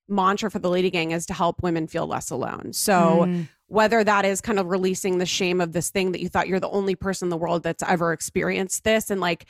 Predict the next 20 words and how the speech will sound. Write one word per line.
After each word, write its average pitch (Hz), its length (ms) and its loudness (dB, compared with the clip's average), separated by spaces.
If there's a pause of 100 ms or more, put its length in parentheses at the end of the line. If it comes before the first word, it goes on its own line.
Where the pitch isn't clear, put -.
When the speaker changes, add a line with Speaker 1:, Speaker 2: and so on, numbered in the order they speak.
(220)
Speaker 1:
how 196 240 2
could 226 220 2
anybody 202 500 2
ever 180 320 0
understand 180 420 -2
what 175 100 -2
you're 160 100 -2
going 277 280 4
through? 220 260 4
Like, 180 220 2
hopefully, 175 840 0
even 220 240 0
if 247 100 -2
it's 233 160 -4
just - 180 -2
one 208 280 0
percent 202 560 0
of 175 120 -6
feeling 185 360 0
like, 170 280 -2